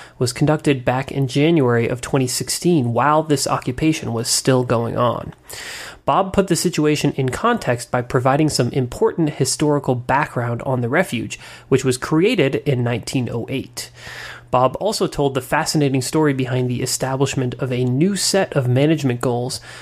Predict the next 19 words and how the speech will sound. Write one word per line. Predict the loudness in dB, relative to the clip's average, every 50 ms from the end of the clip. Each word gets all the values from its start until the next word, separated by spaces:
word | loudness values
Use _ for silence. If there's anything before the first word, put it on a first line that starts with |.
| -20 -8 -4
that | -4 -4 -2 -2
were | 0 2 2 2
recently | 2 2 2 2 2 2 2 2 0
created | 0 0 0 2 2 4 4 2 2 0 0
for | 0 0
the | 0 0
refuge | -2 -4 -4 -6 -8 -8 -6 -6 -4
and | -4 -4 -2
how | 0 2 2
local | 2 4 2 2 2 4 2 2
residents | 4 2 2 2 2 0 -2 -4 -4 -4
were | -4 -2 0
included | 0 0 -2 -4 -2 0 2 2 4 2 2 2
in | 0 -2 0 0
this | 0 -2 -2
decision-making | -4 -4 -4 -2 -2 -2 0 -2 -2 -4 -4 -6 -8 -8
process | -6 -2 0 0 0 0 -2 -6 -6 -6 -4
in | -4 -2 -2
an | -2 -2